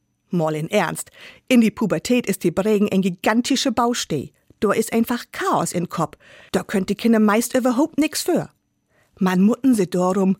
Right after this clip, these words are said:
muhlende Minimackers und respektlose Rüpel wesen, vergeten, wo man ätt, trinkt, sit, sich anträgt und sich auf und tau auch waschen deit.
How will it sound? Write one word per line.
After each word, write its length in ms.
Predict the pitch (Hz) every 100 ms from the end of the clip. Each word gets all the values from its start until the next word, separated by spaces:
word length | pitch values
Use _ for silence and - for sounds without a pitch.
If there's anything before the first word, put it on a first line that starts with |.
| _ -
muhlende 640 | 202 247 311 294 220 180
Minimackers 920 | 175 175 233 320 269 269 - 269 - - - -
und 200 | 240 220
respektlose 880 | 185 190 - - - 233 247 190 185
Rüpel 320 | 285 302 311
wesen, 400 | 294 294 277 302 - _ _ _
vergeten, 540 | - 185 214 247 233 190
wo 80 |
man 220 | 170 151 -
ätt, 380 | 220 214 - -
trinkt, 420 | 226 240 247 233
sit, 340 | - 269 240 - _
sich 240 | - 180 208
anträgt 580 | 233 220 240 226 - - _
und 160 | 247 214
sich 140 | 180 -
auf 180 | 151 175
und 140 | 185
tau 180 | 175 -
auch 140 | 262 -
waschen 440 | 220 262 - 262
deit. 420 | 254 240 247 -